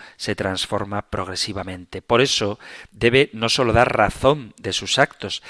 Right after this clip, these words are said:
sino reconocer que tal acto es como ha querido que fuera. A la libertad sigue la responsabilidad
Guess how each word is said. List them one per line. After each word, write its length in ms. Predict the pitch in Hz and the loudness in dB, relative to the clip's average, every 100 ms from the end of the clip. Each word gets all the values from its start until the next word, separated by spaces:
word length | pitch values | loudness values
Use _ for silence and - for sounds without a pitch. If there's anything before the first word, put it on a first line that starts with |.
| - - | -18 -8
sino 420 | - 110 110 - - | -4 0 0 -2 -8
reconocer 1000 | 110 104 - 107 101 - - 180 175 - _ _ _ _ - | -2 -2 0 -2 -2 -6 0 0 0 -10 _ _ _ _ 0
que 560 | 139 147 - _ _ _ _ _ - | 2 2 0 _ _ _ _ _ 4
tal 180 | 170 | 6
acto 440 | 165 - - 147 - _ _ | 6 0 -6 -6 -6 _ _
es 320 | 139 - - _ _ | 2 2 -4 _ _
como 360 | 107 98 98 | -4 2 4
ha 100 | 143 | 4
querido 420 | - 110 135 123 95 | 2 -2 -2 -6 -8
que 120 | 95 | -10
fuera. 420 | - 87 - - _ - - - | -12 -12 -12 -20 _ -18 -18 -10
A 100 | - | 4
la 100 | 107 | 6
libertad 520 | 113 117 117 135 135 - - | 8 4 2 2 2 0 -8
sigue 340 | - 131 135 | -2 0 4
la 120 | 117 | 4
responsabilidad 1080 | 110 101 - 107 98 - 101 98 98 120 151 | 2 -2 -4 -6 -4 -4 -4 -4 0 2 2